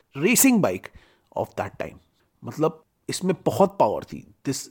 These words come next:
this had one of the best, one of the most powerful engines at that point of time and, uh, this used to basically generate a lot of horsepower। I think ये one twenty-three point nine C C की,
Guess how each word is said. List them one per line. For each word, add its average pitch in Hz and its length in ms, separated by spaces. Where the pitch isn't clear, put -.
this 151 220
had 139 360
one 135 140
of 151 60
the - 140
best, 180 320
one 147 140
of 151 60
the 156 60
most 160 220
powerful 185 500
engines 120 560
at 101 100
that 127 220
point 123 160
of - 160
time 113 260
and, 131 340
uh, 127 140
this 160 240
used 185 180
to 202 200
basically 160 480
generate 135 540
a 139 100
lot 147 600
of 165 120
horsepower। 101 560
I 76 180
think 165 280
ये 165 100
one 175 240
twenty-three 190 1000
point 165 320
nine 151 220
C 156 180
C 139 220
की, 127 380